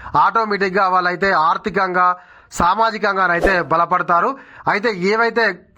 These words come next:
ప్రభుత్వ పథకాలు ఉన్నాయో అవి కింది స్థాయి వరకు ఎప్పుడైతే ఇంప్లిమెంటేషన్ జరుగుతుందో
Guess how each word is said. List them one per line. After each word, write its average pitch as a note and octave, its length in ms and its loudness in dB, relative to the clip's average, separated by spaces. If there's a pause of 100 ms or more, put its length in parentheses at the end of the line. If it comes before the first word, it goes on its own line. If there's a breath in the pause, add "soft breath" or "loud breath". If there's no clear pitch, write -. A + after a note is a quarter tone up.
(140)
ప్రభుత్వ A3 380 0
పథకాలు G3 480 -2
ఉన్నాయో F#3 340 0
అవి F3+ 180 -2
కింది G#3 420 -2
స్థాయి A3 260 0
వరకు G3 320 0
ఎప్పుడైతే F#3 520 0
ఇంప్లిమెంటేషన్ F#3 680 -2
జరుగుతుందో E3+ 520 0